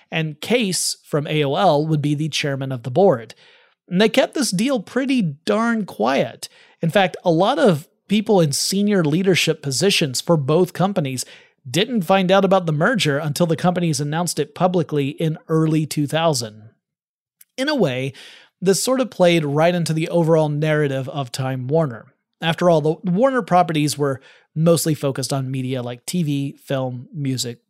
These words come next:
publishing. And, you know, that was it. And then A O L would bring new media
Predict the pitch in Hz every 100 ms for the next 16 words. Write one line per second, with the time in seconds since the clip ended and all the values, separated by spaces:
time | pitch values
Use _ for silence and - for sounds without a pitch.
0 | _ 131 120 120 - - 139 _ _ _
1 | _ _ - 170 147 143 143 160 127 123
2 | 131 _ 262 156 208 175 131 139 - -
3 | 151 180 190 202 175 208 185 156 151 147
4 | 131 135 185 269 190 139 117 117 139